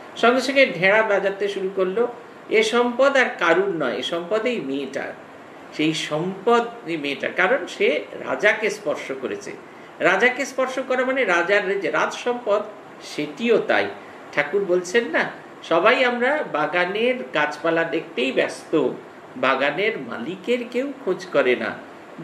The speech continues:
জো শো করে বাগানের মালিকের খোঁজ করে তার সঙ্গে আলাপ করলে তিনি বলে দেবেন কত কোম্পানির কাগজ আছে, কত কি আছে। এই শুধু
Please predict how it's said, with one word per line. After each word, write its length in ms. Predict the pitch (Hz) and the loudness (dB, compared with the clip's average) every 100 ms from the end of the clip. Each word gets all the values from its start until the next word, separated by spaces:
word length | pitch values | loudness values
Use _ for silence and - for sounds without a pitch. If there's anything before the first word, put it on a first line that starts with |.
| 156 | -4
জো 260 | 226 277 | 0 2
শো 280 | 285 285 277 277 | 0 0 -2 0
করে 200 | 269 254 | 2 2
বাগানের 480 | 214 190 202 220 208 | 4 4 2 0 0
মালিকের 420 | 190 190 196 208 202 | 0 0 0 -2 -2
খোঁজ 180 | 180 - - | -6 -4 -4
করে 180 | 294 | -4
তার 180 | 311 156 | -2 -2
সঙ্গে 340 | - 156 170 175 | -2 -6 -2 0
আলাপ 240 | 131 160 - | 2 -2 0
করলে 320 | 202 226 320 - - - - - | -2 0 -2 -4 -12 -18 -20 -6
তিনি 300 | 147 233 269 | -2 0 0
বলে 280 | 175 151 131 | 2 4 4
দেবেন 340 | 123 113 151 - - - - | 2 2 0 -2 -10 -16 -6
কত 240 | 151 - 220 214 | -4 0 0 2
কোম্পানির 560 | 190 190 196 196 196 190 | 0 2 2 2 -2 0
কাগজ 360 | 170 165 190 | -2 0 0
আছে, 260 | 190 185 311 - | 0 -2 -6 -4
কত 220 | 117 127 - | -4 -4 -6
কি 140 | 113 | 0
আছে। 320 | 95 - - - - - - - | 0 -2 -8 -12 -12 -16 -18 -4
এই 120 | 139 | -2
শুধু 340 | 143 240 240 | -2 -2 0